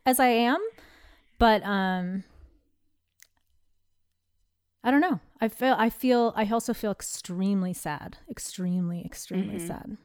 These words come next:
Speaker 2: Mm-hmm. I feel duped. I feel like, I, you know me, I'm an extremely hopeful person. And when Hillary, you know, election night two thousand sixteen,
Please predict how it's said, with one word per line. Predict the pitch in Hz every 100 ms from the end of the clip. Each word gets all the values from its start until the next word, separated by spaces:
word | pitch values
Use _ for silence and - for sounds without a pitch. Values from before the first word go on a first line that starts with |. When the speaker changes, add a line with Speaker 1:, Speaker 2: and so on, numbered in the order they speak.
| _ _ _ _ _ -
Speaker 2:
Mm-hmm. | 196 - 202 180 _ _ _ _ _ _ - - - - - -
I | 247
feel | 339 466 415
duped. | 190 190 180 - - - _ _ _
I | 208 220
feel | - 254 247 240 226
like, | 220 196 190 - - - - _ _ - - _ _ - -
I, | 226
you | 233 277
know | 190
me, | 175 175
I'm | 180 262
an | 185
extremely | 175 - 185 175 165 160 -
hopeful | 165 185 - - 175
person. | - 170 165 170 165
And | 151 170
when | 165 165
Hillary, | 180 196 185 180 175 170 - _ _ _ _ -
you | 180
know, | 151 147 - -
election | - 180 185 185
night | 170 160
two | - 185
thousand | 180 170 170
sixteen, | - 170 - 170 165 165